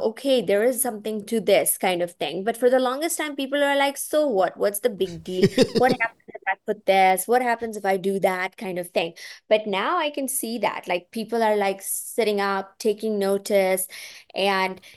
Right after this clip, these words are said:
Speaker 1: it's getting its due credit. And I think this is just the start. And, you know, also, I think covid in a way, uh, was an adapter to many people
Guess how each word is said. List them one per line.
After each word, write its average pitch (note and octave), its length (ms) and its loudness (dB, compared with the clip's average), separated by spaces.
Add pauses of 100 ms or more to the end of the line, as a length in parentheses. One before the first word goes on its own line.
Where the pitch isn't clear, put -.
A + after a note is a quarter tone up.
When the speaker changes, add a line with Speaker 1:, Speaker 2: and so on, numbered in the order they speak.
Speaker 1:
it's - 360 -6
getting C#4+ 180 2
its B3 180 -4
due A3 240 -8
credit. A3+ 480 0
And A#3 320 -4
I B3 100 0
think C#4+ 320 -4
this A#3 180 -4
is G3 160 -6
just F3+ 240 -6
the F#3 80 -6 (120)
start. F3 440 0 (540)
And, F#3+ 300 0 (340)
you A3 120 -2
know, F#3 280 -2 (640)
also, B3+ 380 4
I A3 100 4
think A#3 260 -6
covid G#3+ 420 2
in A3+ 120 -2
a G#3 140 -4
way, G3 420 -2 (340)
uh, F3+ 260 -4
was G3+ 160 0
an G#3+ 200 0
adapter G3 580 -2
to A3 160 -4
many G3+ 280 0
people B3 580 -2